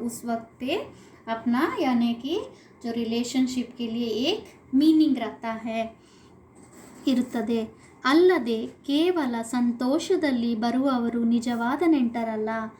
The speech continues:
ಯಾನಿ ಕಿ ಸಿರ್ಫ್ ಹಮಾರಾ ಹ್ಯಾಪಿನೆಸ್ ಮೇ ಜೋ ಸಾಥ್ ದೇತಾ ಹೈ, ವೋ ಸಚ್ಚಾ, ಸ-, ಯಾನಿ ಕಿ ರಿಲೇಟಿವ್ ನಹೀ ಹೈ.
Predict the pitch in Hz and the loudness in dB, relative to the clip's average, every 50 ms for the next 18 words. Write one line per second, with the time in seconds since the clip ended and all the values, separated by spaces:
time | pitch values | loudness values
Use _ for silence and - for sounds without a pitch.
0 | - - - - - - - 240 233 233 233 226 - 262 311 392 427 - - - | -20 -20 -20 -20 -16 -8 -4 -2 0 0 0 0 0 0 0 0 0 0 -4 -10
1 | - - - 339 349 - - - 269 247 240 233 233 233 233 240 269 339 427 427 | -6 -2 0 0 0 -2 -2 -2 0 0 2 2 0 0 -2 -2 -2 -2 -4 -6
2 | - - - - - - 262 233 233 - - 302 320 302 269 240 - - 254 240 | -10 -16 -20 -20 -10 -6 -6 -6 -4 -4 -2 0 2 2 2 0 -2 -4 -2 -2
3 | 233 240 277 349 427 427 - - 247 - 240 - - 254 233 233 233 - 226 214 | 0 0 -2 -2 -4 -6 -8 -8 -6 -4 -4 -2 -2 0 0 0 -2 -4 -6 -4
4 | 233 220 214 - 240 226 220 226 240 226 247 320 381 359 - - - - - - | -4 -4 -4 -4 -4 -6 -4 -2 -2 -2 0 0 -2 -4 -8 -18 -20 -20 -14 -8
5 | - 240 254 320 427 440 - - - 247 233 - - - - 240 247 302 403 - | -4 0 2 2 0 0 -4 -4 -4 -4 -4 -6 -8 -6 -4 -2 -2 -2 -2 -4
6 | - - - - - - - - - - - - - - - _ - - - - | -8 -14 -20 -20 -20 -20 -20 -20 -20 -20 -20 -20 -20 -20 -20 _ -20 -20 -20 -20
7 | - - - - - - - 269 247 233 220 220 214 220 220 220 - 226 220 233 | -20 -20 -20 -20 -20 -8 -4 0 0 0 2 0 0 0 -2 -4 -6 -6 -4 -2
8 | 240 233 226 240 240 - - 294 392 440 - - - - - - - 240 262 262 | 0 0 0 -2 -2 -2 -4 -4 -4 -4 -6 -12 -20 -20 -14 -4 0 4 4 6
9 | 247 240 233 233 - - 302 370 466 - - - - 269 269 262 247 254 262 254 | 6 4 2 0 0 0 0 0 0 -2 -6 -8 -4 -2 0 2 4 4 4 4
10 | 233 - 233 220 220 220 | 4 2 -2 -4 -4 -6